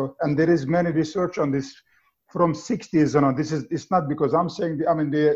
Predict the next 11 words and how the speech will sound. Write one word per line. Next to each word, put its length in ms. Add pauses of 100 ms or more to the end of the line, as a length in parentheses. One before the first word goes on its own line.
(200)
there 160
are 80 (180)
tons 220
of 160
research 320
showing 300 (100)
that 140 (600)
as 60 (140)
soon 240
as 60 (120)
we 80